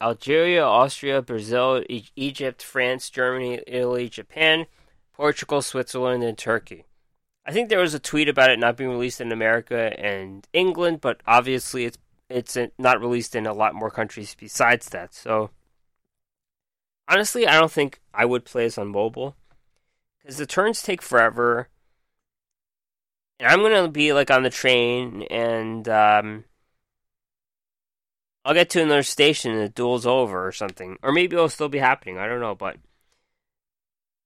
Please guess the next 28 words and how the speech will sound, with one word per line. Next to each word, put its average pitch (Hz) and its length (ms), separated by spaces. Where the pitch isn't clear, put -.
maybe 214 220
I 170 80
could 160 160
play, 139 420
I 135 100
could, 151 200
just 135 240
the 131 120
turns 143 360
take 127 200
so 120 160
long 113 460
that 117 180
I 104 80
could - 380
squeeze 135 400
it 131 80
in, 131 220
I 143 120
don't 120 140
know. 98 240
It, 151 280
it's 156 180
not 202 120
gonna 170 140
work 127 160
for 113 120
me. 107 320